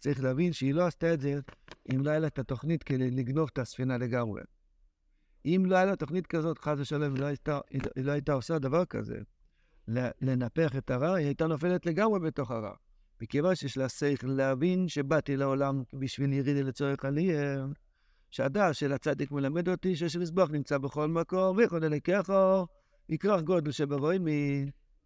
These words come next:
זאת אומרת, באת לעולם כדי לגלות שיש מזבח נמצא גם בתוך ה-, של תחתס ומתחתו, מכיוון שיש לה את התוכנית הזאת בראש.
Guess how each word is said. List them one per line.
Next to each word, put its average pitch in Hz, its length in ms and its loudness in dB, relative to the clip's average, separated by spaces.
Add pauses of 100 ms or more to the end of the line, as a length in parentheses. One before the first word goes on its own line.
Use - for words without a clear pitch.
(340)
זאת - 100 -8
אומרת, 139 280 -2
באת 196 260 4
לעולם 143 380 0
כדי 143 240 0
לגלות 143 380 0
שיש 135 200 -4
מזבח 139 360 0
נמצא 147 380 2
גם 147 260 0
בתוך 147 320 -2
ה-, 143 180 0 (800)
של 143 140 0
תחתס 139 420 -2
ומתחתו, 147 840 -2
מכיוון 135 500 0
שיש 151 340 0
לה 147 60 0
את 143 100 -4
התוכנית 143 420 -2
הזאת 143 200 -2
בראש. 143 380 0